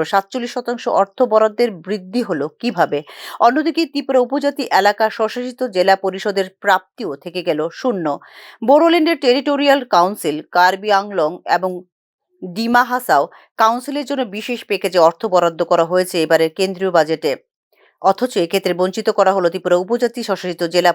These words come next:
পরিষদকে। প্রায় বছর দুয়েক আগে রাজ্য সফর সেরে দিল্লি ফিরে যাওয়ার আগে কেন্দ্রীয় অর্থমন্ত্রী জানিয়েছিলেন, দুই তিন দিনের মধ্যেই এক হাজার তিনশো কোটি টাকার স্পেশাল প্যাকেজ রিলিজ করা নেওয়া হবে উদ্যোগ। এবারে বাজেটেও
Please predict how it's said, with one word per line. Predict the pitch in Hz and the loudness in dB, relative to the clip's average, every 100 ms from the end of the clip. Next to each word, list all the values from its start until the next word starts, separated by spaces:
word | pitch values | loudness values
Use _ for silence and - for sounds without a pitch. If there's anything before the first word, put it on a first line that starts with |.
| 180 | 2
পরিষদকে। | 175 180 170 - 151 - - - | -4 -4 -6 -6 -8 -8 -18 -8
প্রায় | - 240 208 | 0 0 2
বছর | 196 208 277 | 0 0 -6
দুয়েক | 254 294 220 | -6 -2 -2
আগে | 208 196 180 _ 185 | -2 -6 -10 _ 0
রাজ্য | 180 180 233 | 0 0 -8
সফর | 254 254 247 | -6 -6 -6
সেরে | 247 202 | -6 -6
দিল্লি | 208 208 208 | -6 -6 -6
ফিরে | - 247 247 247 | -6 -2 0 4
যাওয়ার | 233 226 - | 4 4 2
আগে | 185 185 156 156 | 0 -2 -10 -4
কেন্দ্রীয় | 202 202 190 202 - 165 | -4 -4 0 0 2 2
অর্থমন্ত্রী | 175 - 247 254 247 - 156 139 | 0 -6 -4 -2 -2 -2 -2 2
জানিয়েছিলেন, | 165 180 214 - 175 147 - - - | 2 2 -6 -4 -2 -2 -6 -18 -6
দুই | 240 285 | -2 0
তিন | 285 269 | 0 -2
দিনের | 262 277 254 | 0 0 0
মধ্যেই | 254 269 254 - | 0 0 2 2
এক | 208 | 2
হাজার | 196 185 | 2 0
তিনশো | 208 208 247 | 0 -6 -4
কোটি | 240 220 214 | -4 0 0
টাকার | 214 214 - | 2 0 0
স্পেশাল | 220 226 254 254 | -4 0 0 0
প্যাকেজ | 190 160 160 160 160 | 0 -2 -2 0 -2
রিলিজ | 190 214 240 - | 0 -2 -4 0
করা | 185 160 156 - - - | 2 4 2 -2 -14 0
নেওয়া | 202 190 | 4 4
হবে | 190 170 151 | 2 -4 -6
উদ্যোগ। | 165 151 151 - - | -6 -2 -2 -4 -6
এবারে | 165 170 170 | 2 2 4
বাজেটেও | 160 170 185 208 | 2 2 -4 -2